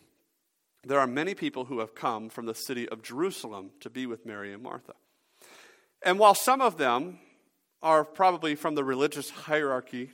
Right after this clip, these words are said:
that, that John typically uses that word Jews to refer to, it also seems that this term he's using here doesn't mean that every single one of those people was part of this religious hierarchy group.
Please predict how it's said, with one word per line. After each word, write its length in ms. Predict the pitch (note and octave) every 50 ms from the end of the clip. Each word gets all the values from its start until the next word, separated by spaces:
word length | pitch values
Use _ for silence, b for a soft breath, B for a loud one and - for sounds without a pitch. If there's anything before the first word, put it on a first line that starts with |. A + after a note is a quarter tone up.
| _ _
that, 260 | B2+ B2 B2 - _
that 160 | B2+ A#2+ - B2
John 300 | B2 C3 C3 B2+ B2 A#2+ - _ _
typically 400 | - F3+ E3+ F3 D#3+ - D3+ C3+
uses 520 | A#2+ A#2+ B2+ C3+ C3+ - C3 B2 A#2 -
that 200 | - A#2 A2 -
word 300 | - A#2+ A2+ A2+ G2+ G2+
Jews 420 | - B2+ B2+ B2+ B2+ B2 - - -
to 80 | -
refer 440 | G#2+ G2+ F#2+ - - - F#3+ G#3 E3+
to, 360 | - - - G#2+ G2 G2 G2+ B B B B B B B B B _
it 100 | D3+ D3+
also 360 | D#3 F3 - - - - F3+
seems 340 | - - G3 F3 E3 E3 -
that 160 | D#3+ D3+ -
this 180 | D#3+ D3 - -
term 300 | - - F3 E3 D#3 D3
he's 160 | D3+ C#3 C3
using 300 | D3 D3 C#3 C3 B2 B2
here 240 | C#3+ F3+ F3+ D#3+ C#3
doesn't 320 | A#2+ D#3 D3+ C#3+ E3 -
mean 160 | D3 C#3+ C#3
that 160 | B2+ B2 C3 - -
every 340 | D3+ D#3 D#3+ D3 D3+ D#3 D3
single 320 | C#3+ - D#3 C#3 B2+ A#2
one 160 | A#2 B2 C#3+
of 80 | D3+ C3+
those 140 | A#2 A2+ -
people 260 | - B2+ A2 - A2
was 160 | G#2 G#2+ G#2
part 300 | - - - C#3 C3 A#2+
of 140 | A2+ G#2 -
this 220 | G#2+ G#2+ - -
religious 420 | - G#2+ G#2 G#2+ G#2 - G#2 G2 -
hierarchy 560 | - - A2 G#2 G2 G2 G2 F2+ _ F#2+ F2+
group. 440 | F2+ G#2 A#2+ B2 G2+ - _ _